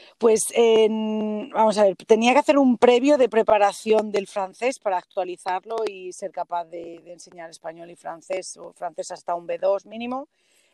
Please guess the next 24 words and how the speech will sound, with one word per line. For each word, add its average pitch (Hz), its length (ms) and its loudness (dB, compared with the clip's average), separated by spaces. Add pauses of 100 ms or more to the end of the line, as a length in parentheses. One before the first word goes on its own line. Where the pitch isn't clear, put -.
Entonces 208 260 -2
estuve 254 220 -2
en 233 200 -4
la 214 100 2
Uni-, 208 300 -10
University 208 640 -8
of 214 180 0
Hull, 233 420 -4
que - 120 -12
es - 180 -14
una 208 180 -12
universidad 202 460 -6
que 190 60 -20
está 196 200 -4
en 180 460 -14
un 170 60 -20
pueblo 185 220 -10
que 170 60 -20
se 190 120 -8
llama 180 220 -6
Hull, 202 280 -4 (500)
en 185 420 -8
el 175 240 -8
noreste, 196 720 -6